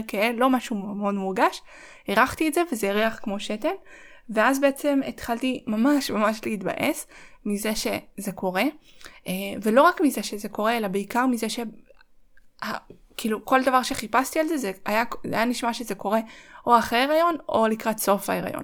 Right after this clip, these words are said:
כשיש באמת משקל על הבטן וכל, על השלפוחית וכל זה. והתבאסתי, כי אף אחד בסביבה שלי לא עברה את זה. לא ששיתפתי כל כך הרבה, אבל פשוט התבאסתי. אמ, וזהו, והאמת שזה עבר אחרי איזה שבועיים, שלושה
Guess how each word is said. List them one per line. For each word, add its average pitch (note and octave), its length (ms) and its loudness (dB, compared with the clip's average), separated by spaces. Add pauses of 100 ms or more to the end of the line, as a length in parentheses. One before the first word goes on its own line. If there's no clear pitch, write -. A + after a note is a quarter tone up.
כשיש G#3 400 -4
באמת G#3 260 -4
משקל G#3 380 0
על G3+ 100 -2
הבטן G#3+ 380 -4
וכל, G3 260 -4
על G3+ 120 -2
השלפוחית G#3 680 -4
וכל G#3 280 -2
זה. G3 160 -2 (640)
והתבאסתי, B3+ 760 0
כי - 200 -6
אף - 140 -2
אחד C#4 240 -2
בסביבה A3+ 340 -2
שלי A3 220 -4
לא F#3+ 140 -2
עברה G#3 300 0
את A3+ 100 -2
זה. C4+ 140 4 (460)
לא B3+ 80 6
ששיתפתי C4 560 -2
כל A3 220 -2
כך A3 280 -6
הרבה, G3 240 -2 (220)
אבל G3 340 -4 (440)
פשוט C#4 260 -2
התבאסתי. A3+ 680 -2 (680)
אמ, G3+ 640 -6 (360)
וזהו, G#3+ 320 0
והאמת A#3+ 640 0
שזה C4+ 280 2
עבר A3+ 380 4
אחרי - 400 -6
איזה A3+ 200 -4
שבועיים, G3+ 380 -4
שלושה G3+ 440 -2